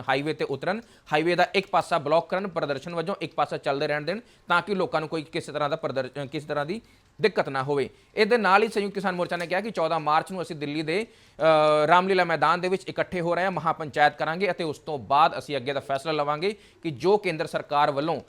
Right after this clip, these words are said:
ਪਹਿਲੇ ਕਿਸਾਨੀ ਅੰਦੋਲਨ ਦੇ ਵਿੱਚ ਵਾਅਦੇ ਕੀਤੇ ਗਏ ਸੀ ਉਹ ਕਦੋਂ ਪੂਰੇ ਕੀਤੇ ਜਾਣਗੇ ਤੇ ਅੱਗੇ ਦਾ ਐਕਸ਼ਨ ਪਲਾਨ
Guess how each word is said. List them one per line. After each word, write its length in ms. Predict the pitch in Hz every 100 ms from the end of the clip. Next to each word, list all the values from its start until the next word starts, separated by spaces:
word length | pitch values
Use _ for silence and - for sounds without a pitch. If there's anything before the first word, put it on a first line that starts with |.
| _ _
ਪਹਿਲੇ 200 | 175 202
ਕਿਸਾਨੀ 340 | 185 190 156 156
ਅੰਦੋਲਨ 300 | 143 147 147
ਦੇ 80 | 143
ਵਿੱਚ 380 | 143 - 185 202 _ -
ਵਾਅਦੇ 240 | 139 151 160
ਕੀਤੇ 300 | 160 165 151
ਗਏ 140 | 160
ਸੀ 120 | 208
ਉਹ 60 | 196
ਕਦੋਂ 220 | 156 151
ਪੂਰੇ 220 | 143 143
ਕੀਤੇ 260 | 139 - 151
ਜਾਣਗੇ 260 | 147 160
ਤੇ 160 | 196 170
ਅੱਗੇ 180 | 143 135
ਦਾ 100 | 147
ਐਕਸ਼ਨ 360 | 135 - 147
ਪਲਾਨ 380 | 123 127 127 202